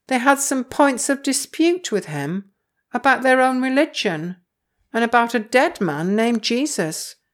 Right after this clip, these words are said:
whom Paul claimed was alive. I was at a loss how to investigate such matters, so I asked if he would be willing to go to Jerusalem and stand trial there on these charges.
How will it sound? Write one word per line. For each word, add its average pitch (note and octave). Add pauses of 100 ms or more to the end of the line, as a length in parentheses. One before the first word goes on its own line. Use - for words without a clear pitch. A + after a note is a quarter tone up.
(220)
whom G#3
Paul -
claimed D#3
was G#3+
alive. G#3+ (1500)
I B3
was C4+
at E3+
a D3+
loss F#3+
how F3+
to F3+
investigate E3 (200)
such -
matters, - (160)
so -
I A3
asked A#3
if G#3
he A#3
would A3+
be A#3+
willing A3+
to -
go A3+
to A3+
Jerusalem A3 (360)
and A3+
stand A#3
trial A#3
there A3+
on G3+
these G#3+
charges. A#3